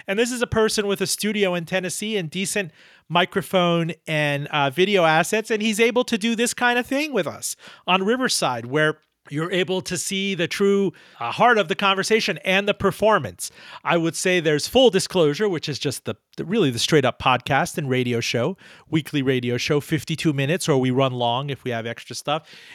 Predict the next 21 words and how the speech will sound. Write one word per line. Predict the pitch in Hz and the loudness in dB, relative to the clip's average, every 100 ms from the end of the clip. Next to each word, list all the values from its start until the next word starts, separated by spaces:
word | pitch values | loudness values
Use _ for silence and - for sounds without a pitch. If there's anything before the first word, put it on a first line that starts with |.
| - | -6
And | 196 185 175 - | -2 -2 -2 -2
Claire, | 214 247 | 4 6
your | 208 190 233 | 6 4 4
son | - 240 214 | 2 2 2
came | 208 202 | 0 0
up | 196 196 | 0 -2
with | 190 | -2
the | 190 | 2
idea | 185 165 202 247 180 180 | 2 2 0 4 4 2
because | 175 175 160 | -2 -4 -4
you | 160 | -4
explained | 151 - 175 156 | -6 -2 -2 -2
the | |
technology | - 160 170 208 214 165 | -2 -2 2 2 2 -2
to | 151 | -4
me | 151 156 | 0 2
of | 139 - - - | 2 -4 -20 -6
working | 165 190 202 170 | 0 0 -2 -2
title | 180 170 156 - - _ _ | 0 2 0 -4 -12 _ _
Half | - - 285 311 - | -4 2 4 4 0
Disclosure, | 165 - - 135 120 98 - 92 | -2 -2 -4 -2 -2 -2 -6 -8